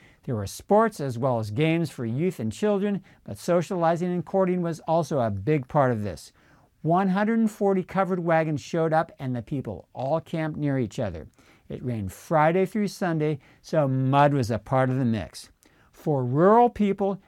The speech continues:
going to camp became a way of creating temporary cities. Stone offered the welcome, and Matthew Houston preached a sermon on Friday night in the meeting house, with some lingering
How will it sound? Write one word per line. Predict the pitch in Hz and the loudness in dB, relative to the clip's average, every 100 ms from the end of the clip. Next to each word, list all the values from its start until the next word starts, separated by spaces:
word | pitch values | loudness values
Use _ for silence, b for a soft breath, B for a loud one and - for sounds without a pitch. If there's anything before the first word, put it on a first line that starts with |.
| b | b
going | 190 180 165 | -2 0 -2
to | |
camp | 151 180 180 180 | -4 -4 -4 -2
became | 160 151 165 156 | -6 -6 -6 -6
a | 135 | -4
way | 139 139 | -2 -2
of | 123 | -4
creating | - 143 113 98 95 - | -4 -4 -2 -4 -6 -6
temporary | - 156 156 175 160 151 156 151 | -2 0 0 2 2 2 2 0
cities. | - 135 120 87 57 - - _ _ _ - | -4 -4 -4 -4 -10 -16 -20 _ _ _ -20
Stone | - 196 185 170 | -2 4 6 4
offered | 139 147 - 131 | 4 2 2 -2
the | 110 | 2
welcome, | 147 208 214 214 208 | 6 6 6 0 0
and | 135 120 117 | -4 -2 0
Matthew | 165 185 233 214 | 0 0 0 -2
Houston | 170 - 226 214 196 160 | -2 0 0 0 -4 -4
preached | - 220 214 - | -4 -4 -4 -2
a | 160 139 | -2 -2
sermon | - 196 196 180 | -2 -2 -2 -2
on | 139 117 | -2 -4
Friday | - 165 180 190 | 2 6 6 4
night | 180 156 - - | 2 2 2 -2
in | 131 | -4
the | 113 | -2
meeting | 113 151 135 110 | 0 2 2 0
house, | 104 92 - b b | -2 -4 -10 b b
with | 139 - | -18 -16
some | - - 196 196 185 | -12 -2 0 2 0
lingering | 175 170 147 165 165 | 0 0 0 0 0